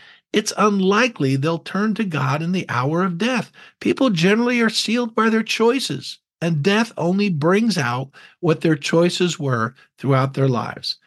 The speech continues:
When a pastor commends the spirit of the departed saint into the Father's hands at a funeral service, this is a powerful thing. After that, the Bible says,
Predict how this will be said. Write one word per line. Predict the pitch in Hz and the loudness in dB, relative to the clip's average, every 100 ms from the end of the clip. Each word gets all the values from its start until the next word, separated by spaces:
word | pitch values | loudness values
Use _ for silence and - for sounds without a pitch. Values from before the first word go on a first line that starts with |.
| _ _ - | _ _ -12
When | 170 147 | 0 0
a | |
pastor | 139 185 180 180 175 | 4 4 4 2 -2
commends | - 165 180 202 | 2 2 4 2
the | 175 165 | 0 -2
spirit | - 185 202 214 | -2 2 4 2
of | 165 | 0
the | 170 | -2
departed | 160 139 170 180 160 | -4 -4 -2 0 -2
saint | - 190 196 - | -2 0 -2 -2
into | 160 151 | -6 -4
the | 143 | -6
Father's | 139 160 165 170 151 | -4 -2 0 0 0
hands | 180 180 190 185 | 0 2 2 -2
at | - | -4
a | 147 | -4
funeral | 139 185 196 196 | 0 0 2 0
service, | - 202 208 214 208 - - _ _ - | 0 2 2 0 -4 -8 -20 _ _ -4
this | 190 226 | -2 0
is | - 190 180 | 2 2 2
a | 143 | 0
powerful | - - 160 190 185 196 | -2 -2 0 0 -2 -6
thing. | - 151 107 - _ _ _ _ _ _ 196 | -4 -2 -4 -8 _ _ _ _ _ _ -2
After | 220 196 | 0 2
that, | 208 269 175 | 2 2 0
the | 160 | 0
Bible | 156 185 190 | 2 2 2
says, | - 123 131 160 | -2 -4 -4 -6